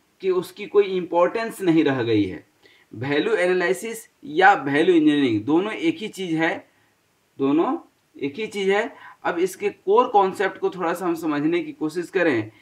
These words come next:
तो basically value engineering है क्या? तो basically value engineering यदि हम आपको define करना चाहें,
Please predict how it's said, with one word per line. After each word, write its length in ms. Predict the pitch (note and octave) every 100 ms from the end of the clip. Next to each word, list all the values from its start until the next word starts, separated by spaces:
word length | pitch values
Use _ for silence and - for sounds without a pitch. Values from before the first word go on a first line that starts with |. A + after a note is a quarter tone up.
| _ _
तो 40 | C3+
basically 600 | D3+ D#3+ D#3+ G#3+ G#3 D3+ D3+ - _ _ _ _ _ _ -
value 400 | A2+ E3 G3+ B3
engineering 560 | F#3 F#3 F#3+ G3+ G3+ - -
है 160 | F3+ F3+
क्या? 220 | D#3 - - - _
तो 60 | C3+
basically 540 | C3+ D3+ - G#3+ A#3+ F#3
value 300 | C#3+ C#3+ G3
engineering 460 | F3+ E3+ E3+ E3 D#3+
यदि 160 | D#3
हम 160 | D#3+ D#3
आपको 180 | C#3+ D3+
define 440 | C3+ B2 C3+ D#3
करना 280 | D#3 C#3+ C#3+
चाहें, 440 | C#3 C3+ D3 C3+